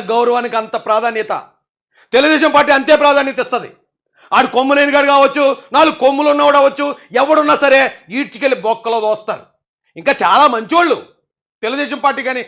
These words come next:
కూటమి గవర్నమెంట్ కానీ, లేదా అదే జగన్మోహన్ రెడ్డి గారిలాగా అయితే బీపీ వచ్చేసి మా అందరికీ ఇళ్ల మీద పడి మూకదాడి జరిగితే గుంపులో గోవిందా ఎవడేం చేసాడో ఎవడికి తెలీదు,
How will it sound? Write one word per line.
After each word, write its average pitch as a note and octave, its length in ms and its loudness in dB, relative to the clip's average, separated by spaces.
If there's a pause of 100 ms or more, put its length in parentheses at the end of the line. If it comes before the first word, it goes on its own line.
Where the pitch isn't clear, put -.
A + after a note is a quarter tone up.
(160)
కూటమి D#4 280 2
గవర్నమెంట్ C4+ 380 0
కానీ, G3 220 -6 (560)
లేదా D#4 260 4 (280)
అదే C#4+ 240 2
జగన్మోహన్ D#4 440 2
రెడ్డి D4+ 140 -2
గారిలాగా D4 240 2
అయితే C4 240 0 (400)
బీపీ D4+ 260 -4
వచ్చేసి D4 340 0
మా C4 120 -2
అందరికీ B3 360 -2 (320)
ఇళ్ల D#4 160 -2
మీద E4+ 240 -2
పడి C4 240 -2 (380)
మూకదాడి D#4+ 480 0
జరిగితే C4+ 400 0 (400)
గుంపులో B3+ 340 -8
గోవిందా A3+ 440 -4 (1300)
ఎవడేం G#3 380 -6
చేసాడో C#4 260 -4
ఎవడికి A#3+ 280 -2
తెలీదు, F3 320 -8